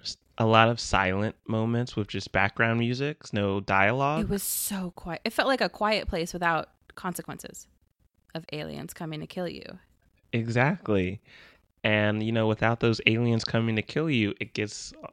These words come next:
Speaker 1: to be a little boring.
Speaker 2: Yes. Yes.
Speaker 1: I do think it was a very interesting stylistic choice, but I think for a comedy, you kind of want a faster pace. You want it to stay witty,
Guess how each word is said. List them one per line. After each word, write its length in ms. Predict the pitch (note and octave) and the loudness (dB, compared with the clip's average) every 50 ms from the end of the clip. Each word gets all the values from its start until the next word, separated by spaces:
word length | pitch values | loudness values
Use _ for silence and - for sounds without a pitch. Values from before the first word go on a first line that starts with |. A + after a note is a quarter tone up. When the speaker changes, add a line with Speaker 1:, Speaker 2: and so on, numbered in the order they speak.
| _ _ _ - | _ _ _ -10
Speaker 1:
to 100 | - A2+ | -8 -4
be 120 | G2+ A2 G#2+ | -2 0 0
a 80 | F#2+ | 2
little 320 | F#2 F#2 G2 G#2+ G#2+ C3+ C#3+ | 2 2 0 2 2 2 0
boring. 640 | C#3 C#3 C#3 C#3+ C#3+ D3 D3+ D3+ D#3 D3+ D#3 D#3+ - - _ - | 2 2 2 4 4 2 0 0 -2 -4 -6 -8 -12 -14 _ -4
Speaker 2:
Yes. 640 | F3+ F3+ E3+ D3+ B2+ - - - - - - - - _ _ _ _ _ _ _ _ - | 0 4 6 6 6 4 2 -4 -4 -4 -6 -8 -12 _ _ _ _ _ _ _ _ -14
Yes. 720 | C#4+ F#3 E3 C#3+ C3+ C3+ - - - - - - - - - _ _ _ _ _ _ - | -8 -4 -2 -2 0 -2 -2 -4 -6 -10 -8 -8 -10 -12 -16 _ _ _ _ _ _ 4
Speaker 1:
I 100 | - B2+ | 4 4
do 180 | B2+ C3 D3+ D3+ | 6 6 4 4
think 180 | - D#3+ D3 | 4 2 4
it 60 | C#3+ C#3 | 4 4
was 120 | B2+ A#2 | 4 4
a 60 | A#2 | 4
very 220 | A2 A2+ A2+ A2+ A#2 | 4 6 6 6 6
interesting 520 | - A2 A2 - A2+ A2 - - A2+ G#2 | 6 4 2 2 -2 -4 -2 -2 -4 -4
stylistic 840 | G#2 - - G#2+ G#2 G2 G2 G2 G2+ G#2 A2 - - A#2+ A#2 A#2+ - | -4 -2 2 4 4 4 4 4 2 0 -2 -2 -2 -2 -4 -4 -6
choice, 720 | - - - A#2 A#2 A#2 A#2 A#2+ - - - - - - _ _ _ _ _ _ _ _ _ _ - | -6 -2 0 2 2 2 0 -2 -4 -8 -12 -12 -14 -16 _ _ _ _ _ _ _ _ _ _ 6
but 600 | A2+ A2 G#2 G2+ G2+ G2+ - - _ - - - _ _ _ _ _ _ _ _ _ - | 10 10 12 10 10 8 4 0 _ -20 -20 -20 _ _ _ _ _ _ _ _ _ -12
I 140 | - A2 G#2+ | -8 -8 -8
think 300 | - - A#2 A2 A2 A2 | -4 -2 -2 -2 -2 -4
for 200 | - - A#2+ G#2 F#2+ | 0 4 4 6 6
a 60 | F#2 | 4
comedy, 880 | - - - - F#2+ F#2+ G2+ G#2 G#2+ A2 A2+ A#2+ A#2+ B2 B2 B2+ C3 - _ _ _ _ _ - | 2 -4 -2 0 2 2 2 4 2 2 2 2 0 0 -2 -4 -8 -10 _ _ _ _ _ -12
you 200 | - A2 G2+ G2 | -8 -6 -6 -6
kind 380 | - - - A2 G#2 G#2 G#2 G#2 | -6 0 2 4 4 4 4 2
of 100 | G2 G2 | -2 -2
want 280 | G#2 F#2+ F#2+ G2 - - _ _ _ _ _ _ - | -2 -4 -4 -4 -4 -8 _ _ _ _ _ _ -6
a 100 | C#3+ A2+ | -6 -6
faster 540 | - - - G2+ F#2+ G2+ G2+ - - G2 F#2+ | -4 0 4 4 4 4 4 0 -2 -2 -4
pace. 640 | - - - G#2+ G#2+ A2+ A#2 B2+ C3 - - - - | -2 -2 2 4 4 4 2 0 -4 -10 -12 -8 -6
You 100 | G#2 G2+ | -4 -4
want 180 | G2 G#2 G2+ G2+ | -2 -2 -2 -4
it 120 | G2+ - | -4 -6
to 100 | - F#2+ | -8 -8
stay 400 | - - - - G#2+ G#2+ G#2 G#2+ | -8 -8 -2 2 4 4 4 4
witty, 560 | G#2 G2+ G#2 G#2 G#2 G#2+ A#2 A#2+ A#2+ B2+ B2+ | 2 2 2 2 4 4 4 2 2 0 -6